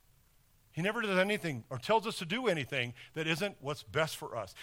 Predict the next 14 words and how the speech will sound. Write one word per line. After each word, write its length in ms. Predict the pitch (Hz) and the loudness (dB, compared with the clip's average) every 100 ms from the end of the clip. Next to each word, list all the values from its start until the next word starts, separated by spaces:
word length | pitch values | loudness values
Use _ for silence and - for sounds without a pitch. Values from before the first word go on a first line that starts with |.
| - | -6
And 80 | 180 | -2
so 140 | 156 180 | 0 4
here 180 | 240 | 6
he 60 | 302 | 6
lists 260 | 247 254 240 | 4 4 2
these 160 | 196 | 0
gifts, 300 | - 214 170 | 6 6 6
and 120 | 180 | 2
they're, 140 | 165 151 147 | 0 -2 -2
they're 120 | 156 | -4
ministering 480 | 147 254 294 254 233 | 2 4 4 2 0
in 40 | |
the 100 | 208 | 0
church. 340 | - 185 170 | 0 0 0